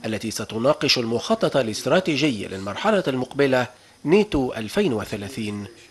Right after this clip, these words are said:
يتناول المخطط الاستراتيجي محاور التحديات الروسية والصينية والتهديدات العابرة للحدود ومنها الإرهاب، إلى جانب التهديدات الإلكترونية والتغير المناخي، فضلًا عن الخطوات السياسية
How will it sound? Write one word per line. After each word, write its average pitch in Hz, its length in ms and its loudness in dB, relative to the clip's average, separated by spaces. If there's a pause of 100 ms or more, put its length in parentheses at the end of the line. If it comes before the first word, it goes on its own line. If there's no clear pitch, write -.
(200)
يتناول 233 520 6
المخطط 143 520 -2
الاستراتيجي 113 960 -2
محاور 113 480 -2
التحديات 110 760 -2
الروسية 120 640 0
والصينية 127 800 0 (320)
والتهديدات 107 720 -4
العابرة 123 840 0 (100)
للحدود 147 580 0 (320)
ومنها 208 400 6
الإرهاب، 160 560 0 (200)
إلى 127 240 0
جانب 123 300 2
التهديدات 110 640 -2
الإلكترونية 127 1120 0
والتغير 117 640 -4
المناخي، 139 800 0 (380)
فضلًا 185 420 4
عن 98 100 -6
الخطوات 120 540 -2
السياسية 123 600 0